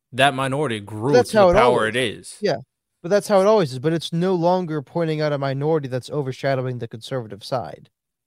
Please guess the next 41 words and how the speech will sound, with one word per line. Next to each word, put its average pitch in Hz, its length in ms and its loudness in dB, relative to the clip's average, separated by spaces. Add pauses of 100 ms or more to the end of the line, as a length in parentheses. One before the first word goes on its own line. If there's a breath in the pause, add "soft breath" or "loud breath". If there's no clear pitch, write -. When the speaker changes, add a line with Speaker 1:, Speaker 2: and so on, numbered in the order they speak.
(300)
Speaker 2:
right? 139 220 -2
That, 139 180 -2
that's 139 200 -2
'cause 147 140 -6
that's 139 180 -2
not 143 140 -4
true 220 180 -4
anymore. 127 320 -6 (220 loud breath)
It 147 80 -4
used 190 320 -6
to 196 60 -10
be, 147 160 -4
but 147 220 -8
you 180 80 -2
could 156 200 -6
go 156 160 4
and 147 100 -2
say 165 100 -6
the 143 80 -8
same 151 220 -8
thing 143 140 -4
with 135 120 -4
any 143 180 -2
of 123 60 -6
the 120 60 -8
Democrats, - 640 -8 (300 soft breath)
right? 147 140 4
At 143 100 4
one 170 180 4
point, 139 260 -4
Joe 143 140 -2
Biden 151 380 2
was 131 180 -4
the 135 100 -4
minority 131 680 -4
candidate, 156 460 -6
but 123 100 -6
now, 135 280 -2 (320 soft breath)
but 156 80 -4
nobody 196 300 2
says, 165 280 -2